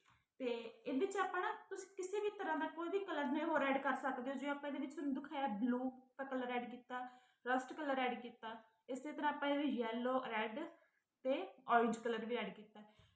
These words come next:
ਤੁਸੀਂ ਇਸ ਦੁਪੱਟੇ ਨੂੰ ਕਿਸੇ ਵੀ ਕਲਰ ਦੇ ਵਿੱਚ ਕਸਟਮਾਈਜ਼ ਆ ਜਿਹੜਾ ਕਰਵਾ ਸਕਦੇ ਹੋ। ਤੇ ਇਹਦਾ ਕੰਟਰਾਸਟ ਵੀ ਇੰਨਾ ਸੋਹਣਾ ਬਣਿਆ ਕਿ ਰਾਇਲ ਬਲੂ ਕਲਰ ਨਾਲ ਵਾਈਟ ਦਾ ਡਿਫਰੈਂਟ ਜਿਹਾ ਕੰਟਰਾਸਟ ਬਣਿਆ।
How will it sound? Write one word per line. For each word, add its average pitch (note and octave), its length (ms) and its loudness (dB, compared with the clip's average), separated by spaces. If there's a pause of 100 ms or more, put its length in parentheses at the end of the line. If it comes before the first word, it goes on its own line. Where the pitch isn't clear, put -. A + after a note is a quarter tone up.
ਤੁਸੀਂ F#4 220 0
ਇਸ F#4+ 120 2
ਦੁਪੱਟੇ E4 320 -2
ਨੂੰ E4 180 -2
ਕਿਸੇ D4 220 -6
ਵੀ G4 100 2
ਕਲਰ D4 220 0
ਦੇ B3 120 -2
ਵਿੱਚ C#4 160 -4
ਕਸਟਮਾਈਜ਼ B3 540 -2
ਆ A#3+ 40 2
ਜਿਹੜਾ C4 220 -2
ਕਰਵਾ A#3 320 -6
ਸਕਦੇ F#3+ 360 -14
ਹੋ। G#3 60 -6 (300)
ਤੇ D#4 60 -6
ਇਹਦਾ F4 180 2
ਕੰਟਰਾਸਟ C#4 600 2
ਵੀ E4 120 0
ਇੰਨਾ F4 180 0
ਸੋਹਣਾ D4 380 2
ਬਣਿਆ C#4+ 260 2
ਕਿ D#4+ 200 -4
ਰਾਇਲ C4 440 4 (160)
ਬਲੂ A#3+ 360 0
ਕਲਰ C4+ 280 2
ਨਾਲ C#4+ 240 2
ਵਾਈਟ G3 300 -4
ਦਾ A#3+ 180 -2 (280)
ਡਿਫਰੈਂਟ C#4 440 0
ਜਿਹਾ F4+ 120 0
ਕੰਟਰਾਸਟ A#3+ 460 -2
ਬਣਿਆ। C4 280 -2